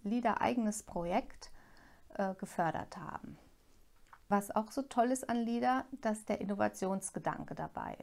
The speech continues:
ist. Also es können auch mal Ideen gefördert werden, Projekte, die mit ungewissem Ausgang sind. Was auch, äh, sehr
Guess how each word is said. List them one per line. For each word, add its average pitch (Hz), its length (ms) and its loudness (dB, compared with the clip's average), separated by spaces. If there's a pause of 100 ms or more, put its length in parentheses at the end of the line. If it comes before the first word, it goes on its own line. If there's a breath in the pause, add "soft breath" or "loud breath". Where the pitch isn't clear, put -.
ist. - 280 -14 (840 soft breath)
Also 190 580 0
es - 240 -16
können 240 380 4
auch 233 160 -2
mal 202 260 2
Ideen 220 480 2
gefördert 277 560 2
werden, 254 220 2
Projekte, 233 540 -2 (180)
die 220 260 -2 (300)
mit 220 320 0
ungewissem 220 580 6
Ausgang 151 600 0
sind. - 380 -8 (460 soft breath)
Was 214 320 4
auch, - 380 6
äh, 220 220 4
sehr 240 360 4